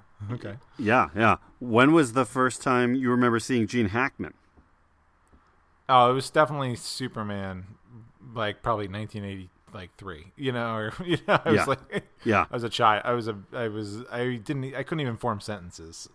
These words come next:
Speaker 1: I knew, I recognized Gene Hackman as Lex Luthor. So
Speaker 2: Yeah,
Speaker 1: um,
Speaker 2: same, same with me. Yeah.
Speaker 1: Yeah, I think that's, that's common for a lot of people our age. Um,
Speaker 2: Yeah,
Speaker 1: in
Speaker 2: I
Speaker 1: the
Speaker 2: think
Speaker 1: era
Speaker 2: that
Speaker 1: before.
Speaker 2: was, like, his big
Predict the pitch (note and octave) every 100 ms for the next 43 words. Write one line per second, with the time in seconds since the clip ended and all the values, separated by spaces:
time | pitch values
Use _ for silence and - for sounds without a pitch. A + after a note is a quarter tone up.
0 | _ G2+ G#2+ G#2+ G#2+ - - - - A#2
1 | B2+ C3 B2 A2+ G2+ F#2+ - - A2+ G#2
2 | G2+ G2 E2+ E2+ - - - F#2+ E2+ -
3 | F#2 E2+ D2 - - - C#2+ D2 _ _
4 | _ A#2 G#2 D2+ _ F#2+ F2+ C3+ B2+ A2+
5 | - - B2 A#2+ G2 G#2 F2+ D#2+ - F#2+
6 | E2 - G2+ G#2+ F2+ D2+ - - A#2 -
7 | A2 - G2+ - - A2+ - - B2+ A#2
8 | G#2+ A2 G#2+ G#2 G2 A2 G#2 F#2+ F2 E2+
9 | F2 E2 - - _ F2+ F2 E2+ E2+ E2
10 | D#3+ E3+ D#3 A#2 B2 B2 D3 F#2+ A2+ C#3+
11 | C#3+ B2 C3 B2+ G#2+ C3+ G#2+ F#2+ B2+ G#2+